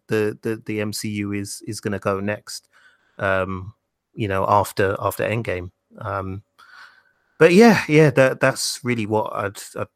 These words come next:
I'd like to see. But that brings us nicely along to kind of the, the final talking point of the podcast for today, which, um,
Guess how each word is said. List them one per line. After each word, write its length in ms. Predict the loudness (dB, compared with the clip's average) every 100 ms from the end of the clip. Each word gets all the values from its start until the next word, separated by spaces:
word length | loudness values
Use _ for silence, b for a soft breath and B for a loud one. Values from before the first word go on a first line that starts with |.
| -10
I'd 140 | -8
like 180 | -8 -8
to 100 | -10
see. 140 | -6 0
But 120 | 2
that 160 | 4
brings 200 | 4 4 2
us 140 | 2
nicely 360 | 2 0 0 -2
along 260 | 0 0
to 260 | 0 0 0 -2
kind 180 | -2 -2
of 100 | -4
the, 160 | -6 -4
the 80 | -6
final 360 | 0 0 0
talking 380 | -4 -6 -8 -12
point 300 | -6 -6 -4
of 220 | -8 -12 _ B B B B -16
the 60 |
podcast 600 | 0 0 0 _ 0 0
for 120 | -2 -6
today, 300 | -4 -2 -2
which, 380 | -2 -4 -8 -2
um, 460 | 0 2 0 -2